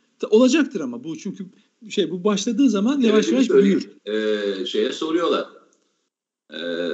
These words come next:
Speaker 2: Dışişleri Bakanı'na soruyorlar. Diyorlar ki ya kardeşim yani bu işte bir tuhaflık yok mu? Ee,
Speaker 1: Evet.
Speaker 2: yetmiş altı kişiye, e, hani çok da büyük yaptırım yapmışsınız hani.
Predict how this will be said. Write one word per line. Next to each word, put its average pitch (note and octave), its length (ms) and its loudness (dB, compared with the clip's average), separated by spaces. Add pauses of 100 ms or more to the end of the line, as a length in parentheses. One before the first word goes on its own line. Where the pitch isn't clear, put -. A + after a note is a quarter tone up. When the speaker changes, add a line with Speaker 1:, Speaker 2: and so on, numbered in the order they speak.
(140)
Speaker 2:
Dışişleri B2+ 340 4
Bakanı'na B2 380 -2
soruyorlar. D3+ 500 0
Diyorlar A#2+ 340 -2
ki - 80 -4
ya C3 400 2
kardeşim - 540 -14
yani B2+ 260 -16
bu C3+ 80 -14
işte C3 220 -14
bir C#3 80 -18
tuhaflık C3+ 440 -2
yok G#4 180 4
mu? - 240 -12 (520)
Ee, G2+ 120 -2
Speaker 1:
Evet. G2+ 320 2
Speaker 2:
yetmiş C3 320 -2
altı C#3 260 -4
kişiye, C3+ 460 4 (300)
e, G2 400 -2
hani G#2+ 320 -6 (200)
çok B2 260 -4
da A#2+ 120 2
büyük A#2+ 220 -2
yaptırım A#2 360 0
yapmışsınız - 580 -6
hani. F2 180 -6